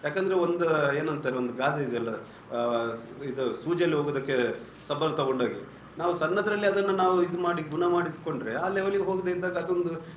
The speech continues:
ಫೈನಾನ್ಷಿಯಲ್ ಬರ್ಡನ್, ಆ ಫ್ಯಾಮಿಲಿ ಬೀ-, ಬೀಳೋ ಫೈನಾನ್ಷಿಯಲ್ ಬರ್ಡನ್. ಈಗ ನೀವು, ನಾವು ಕೂಡ ನೋಡ್ತಾ ಇದ್ದೇವೆ ಹೇಗೆ ಒಂದು ಮೆಡಿಕಲ್ ಎಕ್ಸ್‌ಪೆನ್ಸಸ್ ಇದಾಗ್ತಾ ಇದೆ. ಒಂದು ಕಿಡ್ನಿ ಸ್ಟೋನಿಗೆ ನಾವು ಇದ್ದವರು ಒಂದು ಆರ್ನೂರು, ಎಂಟ್ನೂರು ರೂಪಾಯಿ ಮೆಡಿಸಿನಲ್ಲಿ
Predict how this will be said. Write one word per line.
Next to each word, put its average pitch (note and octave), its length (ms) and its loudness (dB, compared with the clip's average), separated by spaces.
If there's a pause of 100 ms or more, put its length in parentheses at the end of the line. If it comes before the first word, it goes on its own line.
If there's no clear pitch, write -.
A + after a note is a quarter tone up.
(120)
ಫೈನಾನ್ಷಿಯಲ್ F#3+ 460 2
ಬರ್ಡನ್, F3 240 6
ಆ C#3 140 2
ಫ್ಯಾಮಿಲಿ C#3+ 400 2
ಬೀ-, F3+ 260 2
ಬೀಳೋ F3 180 0
ಫೈನಾನ್ಷಿಯಲ್ D#3+ 500 -4
ಬರ್ಡನ್. G#2 200 0
ಈಗ A#2+ 220 -4
ನೀವು, C#3+ 300 -2 (380)
ನಾವು D3 220 2
ಕೂಡ F3 120 0
ನೋಡ್ತಾ D#3 340 0
ಇದ್ದೇವೆ D3+ 380 -2
ಹೇಗೆ D3 160 -2
ಒಂದು C3+ 600 0 (520)
ಮೆಡಿಕಲ್ C#3+ 520 -2 (320)
ಎಕ್ಸ್‌ಪೆನ್ಸಸ್ D#3 760 -2 (320)
ಇದಾಗ್ತಾ C3+ 340 2
ಇದೆ. - 220 -4 (260)
ಒಂದು D3 180 -2
ಕಿಡ್ನಿ D3 280 0
ಸ್ಟೋನಿಗೆ F3 420 2
ನಾವು D#3+ 260 0
ಇದ್ದವರು D#3 560 -4 (200)
ಒಂದು C#3+ 280 0 (560)
ಆರ್ನೂರು, D#3+ 400 2
ಎಂಟ್ನೂರು E3+ 300 2
ರೂಪಾಯಿ E3+ 200 0
ಮೆಡಿಸಿನಲ್ಲಿ D#3 760 -2